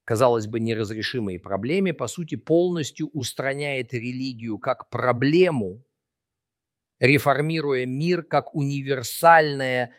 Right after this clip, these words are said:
светское, гуманистическое общество, которое требует терпимости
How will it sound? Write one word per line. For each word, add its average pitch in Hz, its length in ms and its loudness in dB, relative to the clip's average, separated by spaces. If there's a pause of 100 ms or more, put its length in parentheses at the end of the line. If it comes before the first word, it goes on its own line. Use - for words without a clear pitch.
светское, 120 1080 0 (220)
гуманистическое 135 1500 -4 (140)
общество, 113 760 -6 (220)
которое 139 380 2
требует 135 580 -2
терпимости 131 1200 -4